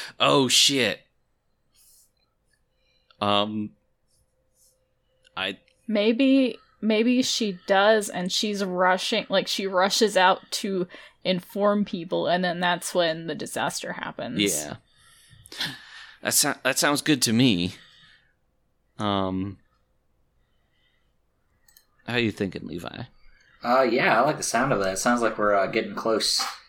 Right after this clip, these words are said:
Speaker 1: Yeah, definitely. Okay.
Speaker 2: Mm-hmm.
Speaker 1: All right. Um, I was,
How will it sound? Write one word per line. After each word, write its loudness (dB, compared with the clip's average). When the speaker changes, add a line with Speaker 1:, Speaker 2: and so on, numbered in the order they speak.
Speaker 1:
Yeah, -2
definitely. -8
Okay. -4
Speaker 2:
Mm-hmm. -4
Speaker 1:
All 0
right. 0
Um, 2
I 2
was, -2